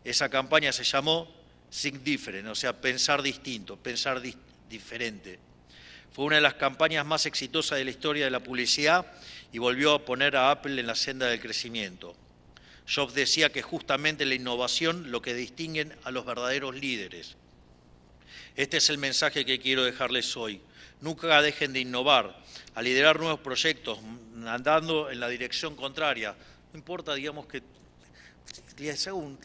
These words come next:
se los hago con un caso concreto. ¿Ustedes se imaginan la cantidad de cosas que le dijeron a San Martín cuando dijo que iba a cruzar los Andes? Es decir, si San Martín le hubiera hecho caso a los manuales,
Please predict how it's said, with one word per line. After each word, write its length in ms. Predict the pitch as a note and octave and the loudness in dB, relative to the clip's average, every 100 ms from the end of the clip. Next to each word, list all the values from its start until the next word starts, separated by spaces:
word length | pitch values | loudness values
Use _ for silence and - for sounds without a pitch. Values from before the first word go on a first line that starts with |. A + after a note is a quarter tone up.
| - | -14
se 180 | - C#3 | -10 -8
los 140 | B2+ F3 | -4 -2
hago 320 | F3+ C#3+ C3 | -2 -4 -6
con 160 | C3+ C#3 | -10 -10
un 220 | D#3+ D3+ | -12 -12
caso 440 | - D#3 - B2+ | -4 -4 -4 -6
concreto. 760 | B2 A#2+ A2 C3 A#2 - F#2+ F#2+ - _ - - - - - _ - - - - - | -6 -6 -2 -2 -2 -6 -14 -14 -20 _ -20 -20 -20 -20 -20 _ -20 -20 -20 -20 -18
¿Ustedes 480 | D#3 - D4 - - - - | -12 -6 -4 -4 -6 -16 -12
se 220 | - D#3+ | -4 -4
imaginan 600 | C#3 C3+ - A3 F3+ B2+ | -2 -4 -4 -6 -4 0
la 120 | B2+ | 0
cantidad 840 | C3+ C3 A#2 C3 B2+ D#3 G3+ G#3+ - - _ _ _ _ - _ _ - - | 0 -4 -6 -10 -2 2 2 0 -18 -20 _ _ _ _ -20 _ _ -20 -12
de 160 | C3+ C3+ | -6 -4
cosas 380 | E3+ G3+ F3+ - | -2 -2 -2 -4
que 160 | D#3 | -4
le 120 | C#3+ C3+ | -4 -4
dijeron 420 | A#2 F#3+ G3 D#3 | -4 -4 -2 -2
a 80 | B2 | -4
San 220 | C#3 C3 | -6 -6
Martín 440 | A#2+ D3 F#3 G3+ | -8 -8 -8 -10
cuando 500 | - C#3+ C3+ - B2 | -4 -2 -2 -6 -8
dijo 300 | B2 F#3+ B2+ | -8 -10 -10
que 80 | C3+ | -4
iba 160 | D#3 C#3 | -4 -4
a 140 | C3 | -6
cruzar 400 | - A2+ - D#3+ | -12 -12 -6 -6
los 240 | B2+ - | -6 -6
Andes? 500 | C#3+ F#3 C#3 F#2 - - - _ - _ _ - _ _ - _ - _ - - - | -6 -4 -8 -10 -12 -16 -20 _ -20 _ _ -20 _ _ -20 _ -20 _ -20 -20 0
Es 80 | E3+ | 2
decir, 240 | F3 G3+ | 2 0
si 160 | - E3+ | 0 0
San 220 | F#3+ F#3 | 2 4
Martín 320 | F#3 F#3 C#4 | 4 2 0
le 80 | B3+ | 0
hubiera 340 | G#3+ A3+ A3 | 0 4 6
hecho 340 | A#3 A#3 F#3+ D3+ | 6 4 0 4
caso 460 | A3+ E4+ - F3+ | 4 6 2 2
a 40 | E3 | 2
los 200 | E3+ D3+ | 2 2
manuales, 840 | D#3 E3 A3+ C4 D#3+ F3+ G#3+ - | 2 2 6 4 4 0 -2 -12